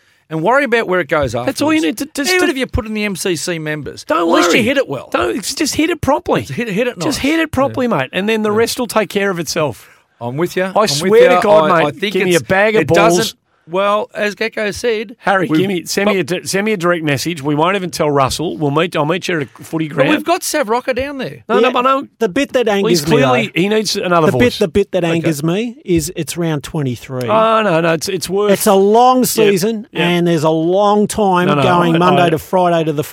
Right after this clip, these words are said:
Speaker 3: to the bloody
Speaker 2: Yep,
Speaker 3: train.
Speaker 2: I don't.
Speaker 3: I,
Speaker 2: And
Speaker 3: it's,
Speaker 2: look,
Speaker 3: it's
Speaker 1: have
Speaker 3: not,
Speaker 1: you heard
Speaker 3: it's not acceptable.
Speaker 1: Have you heard any little rumours, abductor?
Speaker 2: Oh, I don't know. That could be in it. Now,
Speaker 1: I've
Speaker 2: uh,
Speaker 1: heard
Speaker 2: now,
Speaker 1: that.
Speaker 2: okay,
Speaker 1: I've
Speaker 2: if
Speaker 1: heard
Speaker 2: he's,
Speaker 1: that.
Speaker 2: if he's playing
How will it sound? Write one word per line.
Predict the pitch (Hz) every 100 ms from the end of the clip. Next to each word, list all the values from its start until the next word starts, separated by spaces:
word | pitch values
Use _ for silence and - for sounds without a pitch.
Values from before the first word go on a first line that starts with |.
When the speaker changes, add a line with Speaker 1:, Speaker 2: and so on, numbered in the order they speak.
| -
Speaker 3:
to | -
the | 156
bloody | 135 160 151
Speaker 2:
Yep, | 143
Speaker 3:
train. | - 151 147
Speaker 2:
I | 143 147
don't. | 143 151 156 _ - -
Speaker 3:
I, | 240
Speaker 2:
And | - 233
Speaker 3:
it's, | -
Speaker 2:
look, | 277 240
Speaker 3:
it's | 214
Speaker 1:
have | 160
Speaker 3:
not, | 285 175
Speaker 1:
you |
heard | 170 190
Speaker 3:
it's | 202 -
not | 269 214
acceptable. | - - 135 - 123 117
Speaker 1:
Have | 156 175
you | 208
heard | 175 190 180
any | 180 175 165 - _ _ _ _ _ _ _ _ _ _ _ -
little | 160 160
rumours, | 156 165 160 156 156 151 127 - _ -
abductor? | 123 104 147 139 139 143 135 - _ _ _ -
Speaker 2:
Oh, | 160 143
I | 127
don't | 139 113
know. | 156
That | 160 170
could | 170
be | 147 139
in | 156
it. |
Now, | 175 143 -
Speaker 1:
I've | 151
Speaker 2:
uh, | 131
Speaker 1:
heard | 156 147
Speaker 2:
now, |
Speaker 1:
that. | 135 156 147
Speaker 2:
okay, | 127 113
Speaker 1:
I've | 131
Speaker 2:
if | 131
Speaker 1:
heard | 180
Speaker 2:
he's, | 180
Speaker 1:
that. | 226 269 269
Speaker 2:
if | 170 160
he's | 156
playing | - 190 208 202